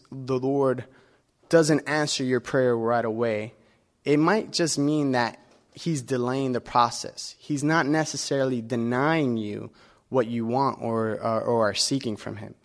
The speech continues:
Uh, instead of no, he might just be saying not yet. And there's a huge difference between the two. Naomi's no, I mean, it's not gonna happen. And not yet means I'm not ready for you to happen. Because when it does happen, it's gonna happen at the right time,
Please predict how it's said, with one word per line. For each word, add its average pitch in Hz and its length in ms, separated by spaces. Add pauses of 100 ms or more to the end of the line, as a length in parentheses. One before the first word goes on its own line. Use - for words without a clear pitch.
(580)
Uh, 113 180
instead 139 400
of 165 100
no, 143 440
he 135 200
might 135 400
just 131 300
be 123 80
saying 123 500
not 113 260
yet. 120 260
And 131 120
there's 202 200
a - 20
huge 185 420
difference 135 360
between 123 300
the 113 100
two. - 260 (260)
Naomi's 185 440
no, 117 380 (120)
I 131 40
mean, 131 120
it's 123 160
not 143 160
gonna 180 160
happen. 123 480 (300)
And 147 100
not 165 220
yet 180 340
means 131 440 (340)
I'm 135 100
not 147 160
ready 175 200
for - 140
you 104 140
to 98 80
happen. - 320
Because 123 320
when 151 220
it 131 160
does 233 240
happen, 185 400
it's 113 120
gonna 135 200
happen 131 320
at 117 160
the 113 80
right 135 320
time, 135 360